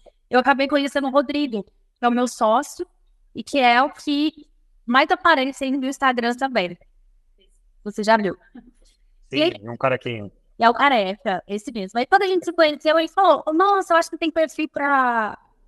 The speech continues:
Speaker 1: pra mexer, né, com imóvel, pra vender", porque ele já era corretor, né, ele trabalhava com imobiliária na época. Só que assim, ó, a pessoa que ela sempre trabalhou e teve um salário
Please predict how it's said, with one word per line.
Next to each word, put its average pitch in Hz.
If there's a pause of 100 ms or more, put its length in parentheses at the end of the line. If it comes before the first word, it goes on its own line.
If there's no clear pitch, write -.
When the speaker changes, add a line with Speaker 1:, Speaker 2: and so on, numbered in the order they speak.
(240)
Speaker 1:
pra 254
mexer, 262
né, 247
com 247
imóvel, 226
pra 226
vender", 226
porque 262
ele 254
já 269
era 269
corretor, 262
né, 190
ele 196
trabalhava 208
com -
imobiliária 220
na 190
época. - (1400)
Só 349
que -
assim, 302
ó, 208
a 208
pessoa 277
que 311
ela 277
sempre 370
trabalhou 240
e 226
teve 214
um 202
salário 202